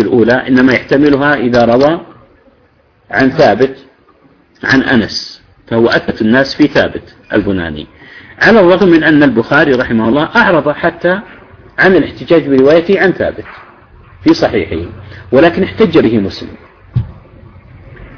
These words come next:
فهذا دليل على أن حماد بن سلمة رحمه الله لم يبلغ الدرجة، آه، العليا من الإتقان، ولكن قارب الدرجة العليا عند مسلم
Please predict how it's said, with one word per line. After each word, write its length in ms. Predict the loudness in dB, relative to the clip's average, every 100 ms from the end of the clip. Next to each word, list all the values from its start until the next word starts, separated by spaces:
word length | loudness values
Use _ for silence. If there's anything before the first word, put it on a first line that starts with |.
| -4
فهذا 220 | 2 4
دليل 300 | 4 4 4
على 240 | 4 2 2
أن 160 | 0
حماد 360 | 0 0 0 0
بن 120 | -2
سلمة 360 | 0 0 0 -2
رحمه 360 | -2 -2 -2
الله 300 | -2 -4 -4 -8 -20 -20 -2
لم 160 | 2 4
يبلغ 240 | 4 4 2
الدرجة، 500 | 4 2 2 0 -4 -8 _ _ _ _ _ _ _ _
آه، 380 | -8 -4 -2 -2
العليا 340 | 0 2 2
من 180 | 2 2
الإتقان، 600 | 2 -2 -6 -2 0 0 -6 _ _ _ _ _ _ 0
ولكن 520 | 2 2 2 -2 -2 -12 _ _ -2
قارب 380 | 0 2 2 2
الدرجة 420 | 2 2 2 0
العليا 420 | 0 2 2 2
عند 260 | 4 4 4
مسلم 560 | 4 2 2 0 0